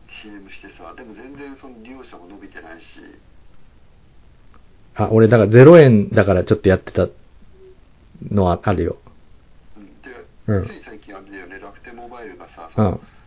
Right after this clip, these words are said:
Speaker 1: ゼロ円を廃止したんだよ。
Speaker 2: 廃止した。
Speaker 1: で、その、それ、それで、まあ、浜岡みたく、それを目的にやってた人たちが一気に解約して、
Speaker 2: うん。
Speaker 1: 二十三万人ぐらいいなくなったわけよ。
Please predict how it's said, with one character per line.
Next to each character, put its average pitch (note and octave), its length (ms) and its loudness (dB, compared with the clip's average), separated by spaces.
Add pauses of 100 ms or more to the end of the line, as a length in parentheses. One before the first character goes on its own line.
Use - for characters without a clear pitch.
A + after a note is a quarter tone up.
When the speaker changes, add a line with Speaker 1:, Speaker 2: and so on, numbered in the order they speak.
Speaker 1:
ゼ - 100 -20
ロ C#3+ 140 -18
円 - 80 -20
を - 40 -20
廃 - 200 -20
止 - 40 -20
し - 260 -20
た - 100 -20
ん - 80 -20
だ - 80 -20
よ。 - 60 -14
Speaker 2:
廃 G2+ 140 0
止 F#2+ 160 -8
し - 100 -16
た。 - 160 -10 (760)
Speaker 1:
で、 A2 240 -20
そ A2+ 160 -20
の、 C#3 220 -20 (120)
そ - 180 -20
れ、 C#3 60 -20 (180)
そ - 160 -20
れ D#3 120 -20
で、 D3+ 220 -20
ま G#2+ 140 -20
あ、 - 60 -20 (320)
浜 A2+ 220 -20
岡 A2 140 -20
み A2+ 120 -20
た - 80 -20
く、 - 220 -20
そ C3 100 -20
れ B2+ 60 -20
を B2+ 40 -20
目 A#2 220 -20
的 B2 200 -20
に A#2 140 -20
や A2+ 100 -20
っ - 20 -20
て - 120 -20
た G#2+ 80 -20
人 - 180 -20
た - 80 -20
ち - 80 -20
が - 80 -20
一 - 140 -20
気 - 180 -20
に F2 120 -20
解 F2+ 220 -20
約 F2+ 220 -20
し - 140 -20
て、 - 220 -20
Speaker 2:
う G#2+ 60 -4
ん。 F#2 200 -6 (800)
Speaker 1:
二 C3+ 100 -20
十 C3+ 140 -20
三 A#2 200 -20
万 A2+ 160 -20
人 A2+ 120 -20
ぐ A2 60 -20
ら - 60 -20
い - 40 -20
い - 20 -20
な F#2+ 80 -20
く - 80 -20
な - 80 -20
っ - 40 -20
た - 100 -20
わ - 100 -20
け - 100 -20
よ。 - 60 -20